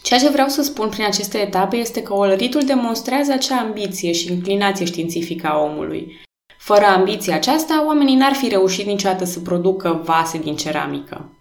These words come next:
Și mai e un avantaj foarte important al ceramicii. Ea se păstrează foarte bine în timp. E drept că se sparge ușor în cioburi, dar arheologii le pot asambla exact ca pe niște puzzle-uri, pentru a-i reda forma și aspectul.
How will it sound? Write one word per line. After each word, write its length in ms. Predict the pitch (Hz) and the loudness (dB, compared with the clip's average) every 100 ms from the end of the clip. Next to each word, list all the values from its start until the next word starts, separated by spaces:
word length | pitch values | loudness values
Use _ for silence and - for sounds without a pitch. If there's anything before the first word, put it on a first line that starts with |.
| _ _ _ _ - | _ _ _ _ -8
Și 160 | - | 4
mai 120 | 302 349 | 8 10
e 40 | |
un 120 | 370 | 10
avantaj 400 | 320 226 220 233 | 8 6 4 4
foarte 340 | 240 - 190 180 | 2 4 4 6
important 480 | 170 170 170 156 151 | 6 6 2 0 0
al 80 | |
ceramicii. 800 | 156 165 151 147 151 - 160 175 - - - - | -2 -2 -2 -2 -4 -6 -6 -8 -10 -18 -18 -6
Ea 180 | 202 196 | 2 2
se 120 | 202 | 2
păstrează 440 | 196 185 190 190 185 | 0 0 2 0 2
foarte 300 | 185 180 170 | 0 0 0
bine 220 | 170 160 | 0 0
în 100 | 165 | -2
timp. 560 | 165 139 156 - - - | -2 -4 -6 -10 -20 -6
E 120 | 196 | 0
drept 240 | 190 165 | 2 2
că 100 | - | 0
se 120 | 165 160 | -4 -6
sparge 400 | - 160 165 156 | 0 0 2 -2
ușor 260 | 151 156 | -4 -8
în 100 | 147 | -8
cioburi, 540 | 147 - 294 208 175 170 | -6 0 0 2 0 2
dar 180 | 185 196 | 2 2
arheologii 600 | 190 185 180 226 233 220 | 2 0 0 0 -2 -2
le 100 | 202 | -2
pot 180 | 220 | -2
asambla 500 | 220 196 175 170 214 | -4 -4 -2 -2 0
exact 240 | 226 226 220 | -2 -2 -4
ca 80 | 208 | -4
pe 120 | 202 | -2
niște 260 | 202 202 214 | -4 -4 -6
puzzle-uri, 760 | - 160 147 151 151 151 - | 0 0 0 -2 -4 -6 -10
pentru 240 | - 196 185 | 0 2 4
a-i 100 | 175 | 2
reda 240 | 175 220 | 2 2
forma 360 | - 220 214 208 | 0 0 0 0
și 140 | 202 | 0
aspectul. 760 | 196 202 190 - - - - | -2 -2 -2 -2 -4 -12 -12